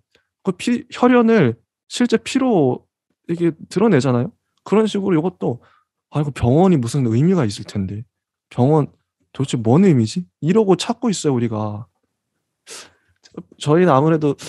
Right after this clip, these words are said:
박솔매 작가님한테 놀아나는 느낌도 드는 것 같고, 야, 이거 일부러 노렸나? 그런 지식인층 있잖아요. 소설을 이렇게 분석하려고 드는 사람들을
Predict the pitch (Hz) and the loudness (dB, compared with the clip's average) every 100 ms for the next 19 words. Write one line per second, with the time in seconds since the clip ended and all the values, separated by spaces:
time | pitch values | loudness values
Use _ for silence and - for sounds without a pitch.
0 | - - - - 202 196 165 170 156 147 | -20 -8 -4 2 4 4 2 0 0 0
1 | 135 113 123 175 170 156 120 - 127 117 | 0 2 2 2 0 -2 -4 -6 -4 -4
2 | 127 - 131 127 117 - 131 165 110 - | -6 -12 -12 -10 -8 -4 -2 0 -2 -6
3 | - 110 113 113 104 110 - - - - | -6 -2 0 -2 -4 -10 -18 -20 -14 -6
4 | 117 131 131 120 135 190 156 117 170 143 | 0 2 4 4 4 2 2 4 2 0
5 | 139 - _ - 156 147 - 190 185 160 | -4 -8 _ -4 -2 -2 -4 -4 -4 -4
6 | 160 120 117 110 131 110 - _ _ - | -4 -6 -4 -4 -6 -8 -16 _ _ -8
7 | - 196 202 175 139 131 - 127 175 - | 0 2 4 4 4 2 0 0 2 0
8 | 165 147 131 120 123 123 156 143 120 131 | 0 0 -2 -4 -4 -2 -4 -2 -2 -2
9 | 123 117 | -4 -8